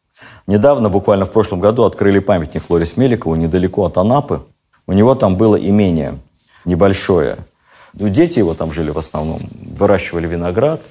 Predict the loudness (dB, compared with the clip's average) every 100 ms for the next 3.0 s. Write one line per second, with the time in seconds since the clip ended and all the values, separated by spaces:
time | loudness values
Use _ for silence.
0 | -20 -20 -20 -20 _ _ _ -2 2 2
1 | 0 -4 -16 _ _ _ -6 0 0 0
2 | -2 0 0 -2 -6 0 0 2 0 -2